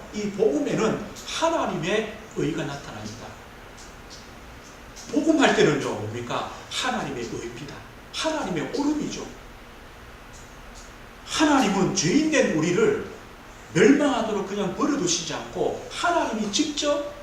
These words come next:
인간으로 오셔서 십자가의 죽으심으로 말미암아 그 의로 우리를 의롭게 했습니다. 이게요, 하나님의 의입니다. 이게 바로 복음입니다. 우리는요,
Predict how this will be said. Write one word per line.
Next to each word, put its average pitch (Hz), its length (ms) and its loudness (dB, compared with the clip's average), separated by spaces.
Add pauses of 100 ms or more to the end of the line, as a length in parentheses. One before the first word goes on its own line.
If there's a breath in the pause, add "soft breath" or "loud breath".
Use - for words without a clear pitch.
인간으로 208 480 0
오셔서 214 640 2 (640)
십자가의 233 560 2
죽으심으로 262 640 2
말미암아 175 800 0 (580)
그 285 440 4
의로 277 520 4 (200)
우리를 185 640 2
의롭게 - 420 0
했습니다. - 360 -6 (460)
이게요, 208 380 2 (220)
하나님의 135 540 -6
의입니다. - 480 -6 (380)
이게 220 240 2
바로 135 340 -2 (320)
복음입니다. 107 440 -8 (2500)
우리는요, 123 580 0